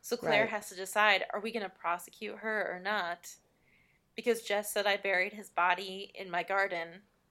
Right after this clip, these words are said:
Speaker 1: And then Ray goes back to Jess's house to talk to her, and I'm not really sure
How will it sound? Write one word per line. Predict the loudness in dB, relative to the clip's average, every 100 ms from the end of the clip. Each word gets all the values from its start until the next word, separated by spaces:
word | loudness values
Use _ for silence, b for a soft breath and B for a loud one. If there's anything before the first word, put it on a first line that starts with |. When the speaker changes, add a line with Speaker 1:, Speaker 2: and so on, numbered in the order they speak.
| _ _ _ _ _ _ _ _ _
Speaker 1:
And | -4 2
then | 4 4 -4 -14 -6
Ray | -2 0
goes | 2 0 2
back | 2 2 -2
to |
Jess's | -2 0 0 -6
house | -2 0 0 -4 -12
to |
talk | -4 2 2 0
to | -4
her, | 0 2
and | 4 4
I'm | 4 4
not | 4 4
really | 0 0
sure | 0 0 0 0